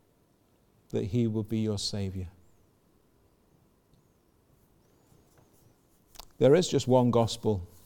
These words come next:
There is just one Saviour. There is just one method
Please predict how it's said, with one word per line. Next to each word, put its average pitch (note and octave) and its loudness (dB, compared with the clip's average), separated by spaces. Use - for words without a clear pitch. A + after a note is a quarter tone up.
There B2 0
is F3+ -2
just B2+ -6
one B2+ 0
Saviour. C#3+ 8
There C3 4
is F3 0
just D3+ -2
one C3 0
method C3 0